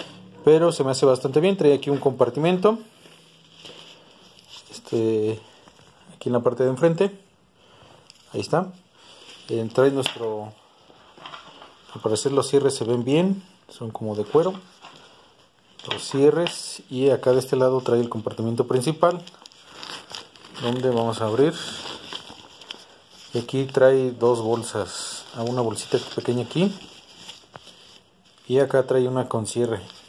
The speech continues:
Y bueno, ahí trae el logotipo de Nautica. Y bueno, a mí se me hace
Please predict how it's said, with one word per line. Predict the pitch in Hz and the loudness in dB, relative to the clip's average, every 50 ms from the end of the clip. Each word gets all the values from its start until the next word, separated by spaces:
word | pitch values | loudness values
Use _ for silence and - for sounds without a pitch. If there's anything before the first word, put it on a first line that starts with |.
| 285 | -12
Y | 208 127 117 | -8 -4 -2
bueno, | 120 120 120 120 117 | -2 0 0 0 0
ahí | 110 113 113 | 0 0 -2
trae | 110 - 127 123 117 | -2 0 0 2 2
el | 110 | 2
logotipo | 107 104 104 101 - - - - - 135 | 0 0 0 0 -2 -4 -4 0 0 0
de | 117 123 135 143 139 - - - | 2 2 0 0 0 -4 -12 -8
Nautica. | 120 117 117 117 107 - - - - - - - - _ _ - - - - - - - - - - - - - - - - - - | -4 -2 0 -2 -2 -4 -8 -12 -12 -14 -18 -20 -20 _ _ -20 -20 -20 -20 -20 -20 -20 -20 -20 -18 -14 -14 -12 -12 -14 -16 -8 -4
Y | 131 135 | 2 4
bueno, | 147 165 170 175 175 175 | 4 6 6 4 2 0
a | 147 | 0
mí | 139 147 143 | 0 0 0
se | - 160 | 2 2
me | 147 139 | 2 2
hace | 131 139 147 135 135 127 117 | 4 4 4 4 4 4 2